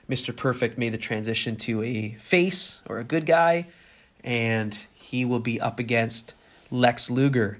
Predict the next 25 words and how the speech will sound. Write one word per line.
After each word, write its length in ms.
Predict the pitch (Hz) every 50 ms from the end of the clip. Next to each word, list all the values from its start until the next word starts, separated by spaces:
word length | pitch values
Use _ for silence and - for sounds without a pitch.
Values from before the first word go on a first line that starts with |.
| - _ _
soon 320 | - - - - 135 127 113
enough. 520 | 110 110 123 120 110 110 - - - - _ _ _ _ _ - _ _ _ _ -
And 160 | - 107 113
Heenan, 380 | 110 117 135 131 127 120 113 110
of 140 | 107 -
course, 320 | - - 123 113 110 - -
taking 280 | - 120 117 117 113
credit 340 | 110 - - 117 117 110 104
here 200 | - 120 110 113
on 160 | 107 107 107
camera 500 | 107 - - 120 117 113 110 110 117 107
as 200 | - 120 113 -
the 100 | - 117
one 240 | 113 113 113 113 113
who 320 | 107 117 113 113 113 107 - - - _ _ _ _ _ -
brought 320 | - 151 156 147 123 -
Luger 420 | 147 127 123 120 120 110 104 110 - -
to 80 | -
the 100 | 117 117
W 220 | 117 131 120 120 117
W 260 | 117 104 113 110 113
F. 220 | 113 113 - -
Of 120 | - - -
course, 220 | - 131 117 -
Luger 400 | 131 131 123 120 117 120 117